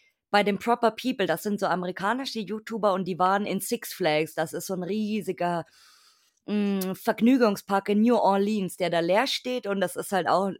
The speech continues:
super tricky, weil da natürlich Security ist und so. Und das war auch super krass, die sind da auch eben,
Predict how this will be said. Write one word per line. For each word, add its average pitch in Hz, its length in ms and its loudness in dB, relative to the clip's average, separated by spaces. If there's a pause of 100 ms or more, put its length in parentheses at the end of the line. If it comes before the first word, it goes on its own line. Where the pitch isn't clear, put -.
(200)
super 190 300 0
tricky, 208 500 -4
weil 165 140 2
da 165 80 2
natürlich 165 460 -6
Security 220 580 -2
ist 185 140 -6
und 196 180 -4
so. 190 180 -2 (480)
Und 196 160 -2
das 208 220 -2
war 190 180 4
auch 208 160 2
super 208 260 0
krass, 214 220 -4
die 208 120 -4
sind 202 200 0
da 190 160 2
auch 170 200 2
eben, 185 400 0